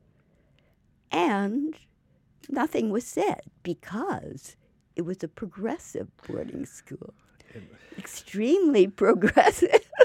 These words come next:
Speaker 1: So anyway.
Speaker 2: That, that's, that sounds like,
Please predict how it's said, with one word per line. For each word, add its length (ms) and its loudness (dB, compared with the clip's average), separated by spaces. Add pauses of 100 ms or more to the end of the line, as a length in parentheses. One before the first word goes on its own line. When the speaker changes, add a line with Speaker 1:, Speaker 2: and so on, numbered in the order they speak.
(1200)
Speaker 1:
So 320 4
anyway. 640 0 (420)
Speaker 2:
That, 220 -10
that's, 360 -12 (880)
that 200 -2
sounds 320 -8
like, 440 -6